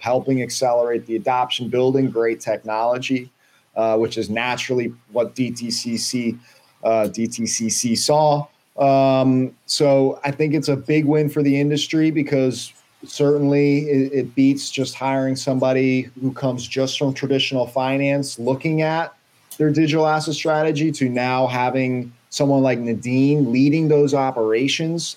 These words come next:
I think that's a, a huge, huge win for the industry because it just accelerates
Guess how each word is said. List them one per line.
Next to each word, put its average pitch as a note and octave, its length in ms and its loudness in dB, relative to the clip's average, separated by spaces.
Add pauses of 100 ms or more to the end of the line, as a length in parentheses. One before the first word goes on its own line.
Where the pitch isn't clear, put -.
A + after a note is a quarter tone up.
I G#2 60 -18
think B2+ 160 -8
that's B2 200 -4
a, A2 260 0
a G#2+ 80 -2
huge, D3+ 920 2 (300)
huge D3 380 2
win C3 300 0
for C3 120 -2
the A#2 200 -4
industry D#3+ 480 0
because C3+ 360 0
it B2 40 -8
just D#3 240 -4
accelerates C#3 840 0